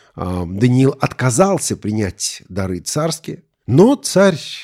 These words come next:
даже такой молодой и задиристый царь, остаётся царём. Было сказано, будут дары, но, как мы сейчас с вами увидим, дары были совершенно уже бесполезны, они были совершенно не нужны. Итак,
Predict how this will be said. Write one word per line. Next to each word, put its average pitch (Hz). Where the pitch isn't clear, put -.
даже 98
такой 95
молодой 110
и -
задиристый 139
царь, 196
остаётся 131
царём. 208
Было 151
сказано, 214
будут 135
дары, 185
но, 170
как 175
мы 131
сейчас 131
с -
вами 117
увидим, 123
дары 113
были 101
совершенно 98
уже 85
бесполезны, 123
они 98
были 92
совершенно -
не 98
нужны. 123
Итак, 123